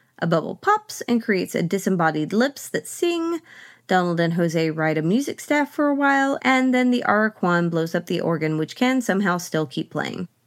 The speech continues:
Well, that was weird, but honestly, there was a lot less objectification of women than in The Three Caballeros.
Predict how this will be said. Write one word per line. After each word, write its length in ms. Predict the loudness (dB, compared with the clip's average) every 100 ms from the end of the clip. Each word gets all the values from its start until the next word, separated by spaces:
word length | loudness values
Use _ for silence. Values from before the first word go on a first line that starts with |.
| _
Well, 160 | 0 2
that 220 | 4 2
was 280 | 2 0 -2 -4
weird, 540 | 2 2 2 -2 -6 _ _ _
but 180 | 2 2
honestly, 560 | 4 2 2 2 2 4
there 140 | 2
was 120 | 2 2
a 60 |
lot 260 | 4 4 4
less 240 | 2 2
objectification 880 | 0 0 0 -2 -2 -2 0 0 0
of 140 | 2
women 420 | 2 2 4 4 4
than 300 | 2 2 0
in 180 | 0
The 80 | 0
Three 220 | 0 -2
Caballeros. 720 | -2 -2 -2 -4 -4 -6 -12